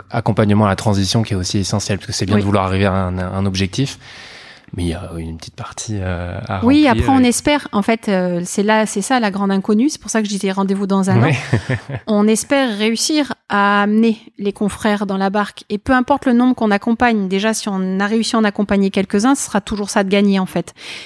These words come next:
Speaker 2: Et puis, on espère qu'après, le bouche à oreille fait que, ben, quand ça a été possible pour l'un, ben, ils se disent, ben, « Pourquoi pas moi, en fait ? » Et que du coup, on les amène aussi, euh,
Speaker 1: Ouais.
Speaker 2: avec nous.
Speaker 1: C'est ça. Bon, après, dans l'idée, tu as été élu, la liste a été élue aussi, euh,
Speaker 2: Oui.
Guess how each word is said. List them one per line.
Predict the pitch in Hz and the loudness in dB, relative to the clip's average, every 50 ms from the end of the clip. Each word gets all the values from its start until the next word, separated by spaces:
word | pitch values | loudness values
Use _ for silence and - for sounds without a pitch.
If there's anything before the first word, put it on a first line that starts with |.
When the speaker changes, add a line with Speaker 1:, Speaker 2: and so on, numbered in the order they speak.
| - - | -8 -4
Speaker 2:
Et | - 196 | -4 -4
puis, | - - | -2 0
on | 208 190 190 | 0 2 2
espère | 190 180 - - 254 247 240 - | 2 0 0 0 0 -2 0 0
qu'après, | - 180 - - 262 254 | -2 -2 0 0 0 2
le | 226 214 | 2 2
bouche | 190 190 185 - - | 0 -2 -4 -2 0
à | 185 185 | 0 0
oreille | 185 190 190 185 185 185 - - _ _ _ _ _ _ _ _ _ _ _ _ _ _ _ | 2 2 2 0 0 -2 -6 -10 _ _ _ _ _ _ _ _ _ _ _ _ _ _ _
fait | _ - - 226 277 294 | _ -2 0 0 0 0
que, | _ - - 233 226 247 294 349 359 - _ | _ 0 2 4 4 4 2 -2 -6 -8 _
ben, | - 185 185 180 196 - | -2 -2 0 -2 -4 -6
quand | - 220 226 220 | -4 -2 -2 0
ça | - 233 | 2 2
a | |
été | 214 214 - 220 | 2 2 2 0
possible | 208 - 220 202 - - 214 202 - | 0 2 0 0 0 0 -2 -4 -4
pour | - 208 190 202 | -4 -2 0 2
l'un, | 202 220 247 294 349 403 392 _ _ - - - - _ _ - | 4 4 4 2 0 -2 -6 _ _ -20 -20 -20 -20 _ _ -6
ben, | - 180 | -2 -2
ils | 180 | 0
se | 180 | 0
disent, | 233 254 | 0 0
ben, « | 226 196 185 | 0 0 -2
Pourquoi | - - - - 214 214 | -4 -6 -4 -2 -2 0
pas | 233 226 | 2 2
moi, | 220 214 202 180 | 2 2 0 -2
en | 170 165 | -4 -8
fait ? » | - - - - - - 165 _ _ _ | -10 -14 -18 -18 -20 -20 _ _ _ _
Et | - 196 | -6 -4
que | - - 190 | -2 -2 0
du | 170 175 180 | 0 -2 -2
coup, | - - 233 | 0 2 4
on | |
les | 226 214 190 | 4 4 4
amène | 190 180 185 190 190 196 | 4 4 4 4 4 2
aussi, | 190 - - - 208 196 185 | 2 0 -2 -2 -2 0 0
euh, | 170 165 170 185 - - - - | 0 -2 -4 -6 -10 -14 -12 -10
Speaker 1:
Ouais. | 120 110 - _ - | -10 -10 -10 _ -2
Speaker 2:
avec | - 185 190 196 190 - | 0 2 2 2 0 0
nous. | - 180 - - _ _ | -2 -4 -4 -6 _ _
Speaker 1:
C'est | - - 110 | -10 -8 -8
ça. | - - 95 - _ _ | -6 -8 -10 -12 _ _
Bon, | - 101 | -4 -4
après, | 95 - - 120 | -2 0 0 0
dans | 101 101 | 2 2
l'idée, | 98 98 95 104 113 120 | 2 2 2 2 2 2
tu | 117 - - | 0 0 -2
as | |
été | 92 87 - 101 95 | -2 -2 0 0 0
élu, | 92 90 101 113 120 | 2 4 4 4 4
la | 110 95 | 4 4
liste | 90 104 110 - - | 4 2 0 0 0
a | 101 | 0
été | 90 - - 95 | 0 0 -2 -2
élue | 90 87 95 104 110 | 0 0 2 2 2
aussi, | 98 90 95 - - 104 101 | 2 0 -2 -2 -2 0 0
euh, | 90 87 87 87 85 85 - _ - - - - - - - | 0 -2 -4 -6 -8 -12 -14 _ -20 -20 -20 -20 -10 -4 0
Speaker 2:
Oui. | 208 233 269 254 | 2 4 4 4